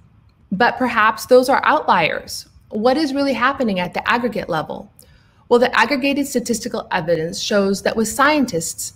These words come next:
the higher you go in terms of their accomplishments, the stronger their skills in the arts are.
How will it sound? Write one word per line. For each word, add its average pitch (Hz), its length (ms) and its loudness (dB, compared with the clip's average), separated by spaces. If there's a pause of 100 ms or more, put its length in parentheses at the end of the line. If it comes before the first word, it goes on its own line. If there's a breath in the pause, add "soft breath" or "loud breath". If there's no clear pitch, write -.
(140)
the 220 80 -2
higher 294 400 2
you 262 160 0
go 226 340 4
in 180 140 0
terms 196 260 0
of 175 80 -4
their 180 260 0
accomplishments, 170 840 -6 (240 soft breath)
the - 80 -14
stronger 254 680 2
their 175 160 0
skills 165 580 -2
in 185 120 -6
the 180 140 -4
arts - 380 -4 (100)
are. - 340 -2